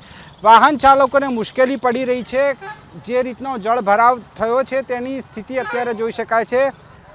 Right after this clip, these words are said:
વાહનો અટવાઈ જાય તે પ્રકારના, અ, પાણી ભરાયા છે રસ્તા ઉપર અને સાથે જ ગામમાં પણ તે પ્રકારના પાણી ભરાયા છે. આવન જાવનનો જે માર્ગ છે તે લોકો માટે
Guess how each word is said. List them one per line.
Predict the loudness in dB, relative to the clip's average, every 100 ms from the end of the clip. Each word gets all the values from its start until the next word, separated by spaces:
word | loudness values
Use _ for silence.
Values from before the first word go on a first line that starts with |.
| -4
વાહનો | 4 6 6 4 2
અટવાઈ | 0 -2 0 0
જાય | 2 0
તે | 0 -2
પ્રકારના, | -2 -2 2 2 0 -2 0 0 -4 -14 -18 -2
અ, | 0 2 0 -6
પાણી | -8 -6 -4
ભરાયા | -2 2 4 4 2
છે | -2
રસ્તા | -4 -4 0 2 4 2
ઉપર | -4 -6 -6 -6 -8 -20 -10 -4
અને | -4 -2
સાથે | -2 -2 -4
જ | -6
ગામમાં | -2 -2 -2 -4 -4
પણ | -6
તે | -6
પ્રકારના | -8 -4 -4 -2 -4
પાણી | -4 -8 -6
ભરાયા | -2 0 0
છે. | 0
આવન | -2 -2 -2 0 0 -2
જાવનનો | 0 0 0 -4 -8
જે | -6
માર્ગ | 0 0 0
છે | -4 -2 -2
તે | -2 -4
લોકો | -2 -2 -2
માટે | -2 -2 0 0